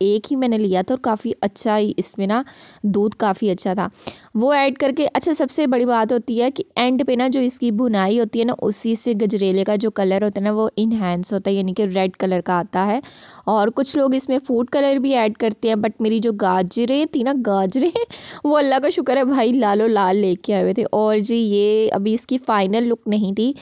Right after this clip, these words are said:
ये जब मैं भुनाई कर रही थी ना तभी <laughs> मैंने जो था क्लिप शॉट शूट कर लिया था, क्योंकि उस दिन लाइट भी नहीं थी। फिर मेरी रिंग लाइट बंद हो गई, तो मैंने मोबाइल की लाइट में ही ना इसको रिकॉर्ड कर लिया।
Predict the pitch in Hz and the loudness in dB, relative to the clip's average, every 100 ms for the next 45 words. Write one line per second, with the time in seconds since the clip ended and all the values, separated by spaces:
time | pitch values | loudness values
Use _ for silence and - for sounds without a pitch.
0 | - - - 226 214 214 240 226 269 285 | -16 -14 -2 0 2 2 0 0 0 0
1 | 190 233 240 254 339 381 285 262 277 269 | 2 0 0 0 2 0 0 0 -2 0
2 | 240 226 285 330 311 277 320 - - _ | 0 0 0 2 2 2 0 -2 -8 _
3 | _ _ _ _ - - - - 277 262 | _ _ _ _ -16 -14 -8 0 0 2
4 | 349 349 349 339 - - 277 277 - - | 2 2 0 -2 -2 0 0 0 -6 -2
5 | 359 392 - 269 233 233 233 311 302 294 | 0 0 0 0 2 2 2 2 0 0
6 | 262 277 285 254 226 208 233 349 339 302 | 0 0 2 2 2 2 0 0 0 2
7 | 269 330 285 277 302 240 233 226 202 202 | 2 2 0 0 0 2 2 2 2 2
8 | 208 220 226 214 190 185 226 233 240 233 | 2 2 2 0 0 2 0 0 0 0
9 | 208 208 214 202 185 185 196 226 202 175 | 0 0 0 0 0 2 0 0 0 2
10 | 185 180 208 185 190 202 - 202 190 185 | 0 -2 -4 -2 -2 -2 -2 -2 -2 0
11 | 170 175 - 165 160 185 | -2 -2 -4 -4 -2 -2